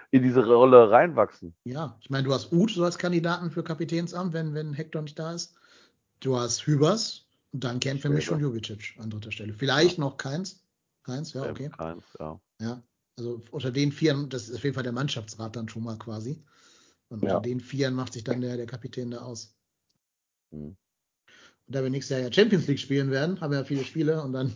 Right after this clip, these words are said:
Speaker 2: <laughs> muss ja auch mal ein paar
Speaker 1: <laughs>
Speaker 2: geschont werden. Dann kannst du auch mit Bande da, mit Binde dann da, äh, gegen Barcelona oder so den Anschluss machen.
Speaker 1: Ja. Ja, aber wie gesagt, Lubicic ist tatsächlich ein Spieler,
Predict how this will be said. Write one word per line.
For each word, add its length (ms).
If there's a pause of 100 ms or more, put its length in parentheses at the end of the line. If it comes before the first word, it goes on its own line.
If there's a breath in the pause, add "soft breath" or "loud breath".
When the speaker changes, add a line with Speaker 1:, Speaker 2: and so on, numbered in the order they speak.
(200)
Speaker 2:
<laughs> 240
muss 220
ja 80
auch 60
mal 80
ein 60
paar 140
Speaker 1:
<laughs> 20
Speaker 2:
geschont 340
werden. 340
Dann 120
kannst 180
du 40
auch 80
mit 160
Bande 300
da, 340
mit 200
Binde 280
dann 200
da, 280 (680 soft breath)
äh, 200
gegen 240
Barcelona 600
oder 260
so 160
den 140
Anschluss 380
machen. 380 (1300)
Speaker 1:
Ja. 160 (1900)
Ja, 140 (180)
aber 320
wie 60
gesagt, 240
Lubicic 560
ist 260
tatsächlich 580
ein 100
Spieler, 520